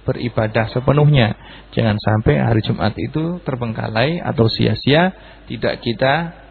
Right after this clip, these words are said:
gunakan untuk ijazah. Maka kalau kita lihat ulama-ulama terdahulu, mereka kalau, e, belajar atau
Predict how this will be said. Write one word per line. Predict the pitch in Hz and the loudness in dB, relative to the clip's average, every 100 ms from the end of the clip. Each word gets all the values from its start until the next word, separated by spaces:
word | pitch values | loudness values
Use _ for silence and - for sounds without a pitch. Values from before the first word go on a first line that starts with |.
| - - | -20 -10
gunakan | - 120 113 139 135 | -2 2 2 2 -2
untuk | 113 113 117 156 - | -2 -2 0 0 0
ijazah. | 131 117 107 101 98 98 113 - | -2 2 4 4 2 0 -4 -4
Maka | 135 180 | 0 2
kalau | 185 180 170 | 4 4 4
kita | 175 170 | 2 2
lihat | 170 151 156 156 | 4 4 2 0
ulama-ulama | 131 135 131 117 123 120 107 | 2 2 4 4 4 2 0
terdahulu, | 117 110 104 104 104 135 165 113 | 0 0 2 2 0 -2 -6 -6
mereka | 113 113 139 143 | -6 -6 -8 -10
kalau, | 123 117 127 117 - - - - - - | -10 -8 -8 -8 -16 -20 -20 -20 -20 0
e, | - 107 104 101 101 | 4 6 6 4 6
belajar | 127 131 127 113 120 131 | 4 4 4 4 2 -2
atau | - 107 117 | -2 2 2